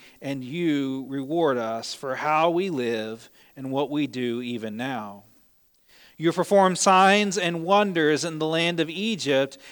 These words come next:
as you do on this very day in Israel and everywhere else.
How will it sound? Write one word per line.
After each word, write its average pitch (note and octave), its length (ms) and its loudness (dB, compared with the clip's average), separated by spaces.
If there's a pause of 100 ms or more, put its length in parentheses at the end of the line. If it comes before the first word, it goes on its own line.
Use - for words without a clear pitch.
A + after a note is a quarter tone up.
(120)
as D#3+ 220 0
you F3 80 -2
do F#3+ 340 4
on E3 160 2
this E3+ 160 -4
very F3+ 380 4
day D#3+ 480 4
in D#3 120 -4
Israel D3 720 0 (220)
and C#3+ 120 -6
everywhere D3+ 560 2
else. C3 760 -2